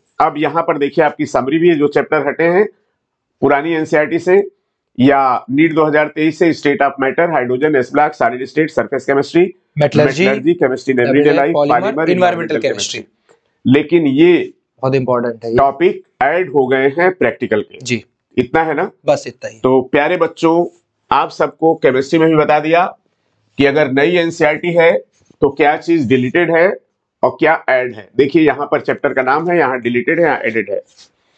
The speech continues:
Speaker 1: पूरी कोशिश की है बच्चों की video बिल्कुल सही हो,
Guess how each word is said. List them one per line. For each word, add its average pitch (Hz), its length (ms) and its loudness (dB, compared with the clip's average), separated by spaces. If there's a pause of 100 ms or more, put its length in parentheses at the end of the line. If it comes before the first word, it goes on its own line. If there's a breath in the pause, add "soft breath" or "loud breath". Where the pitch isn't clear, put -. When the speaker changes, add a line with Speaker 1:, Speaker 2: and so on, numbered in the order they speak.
(460 soft breath)
Speaker 1:
पूरी 170 200 2
कोशिश 180 340 0
की 180 100 2
है 185 80 4
बच्चों 165 280 0
की 170 100 2
video 160 280 2
बिल्कुल 160 260 0
सही 175 240 0
हो, 180 300 0